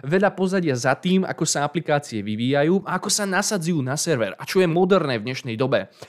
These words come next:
Preto si myslím, že práca DevOps inžinierov alebo práca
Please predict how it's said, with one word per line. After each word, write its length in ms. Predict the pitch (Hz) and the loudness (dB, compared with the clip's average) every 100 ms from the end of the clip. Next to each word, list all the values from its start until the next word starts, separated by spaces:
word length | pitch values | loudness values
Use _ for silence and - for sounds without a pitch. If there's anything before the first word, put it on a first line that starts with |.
| - | 0
Preto 220 | 254 294 | 2 4
si 160 | - 156 | 2 2
myslím, 320 | 185 196 165 | 0 0 -2
že 80 | 135 | -2
práca 400 | - 170 - 131 | -2 -2 -2 -2
DevOps 340 | 123 143 143 - | -2 -2 -4 -6
inžinierov 640 | 139 147 147 156 170 180 - - | -4 -4 0 2 4 2 0 0
alebo 240 | 127 135 | 2 2
práca 560 | - 139 143 - 113 | 2 2 2 2 -2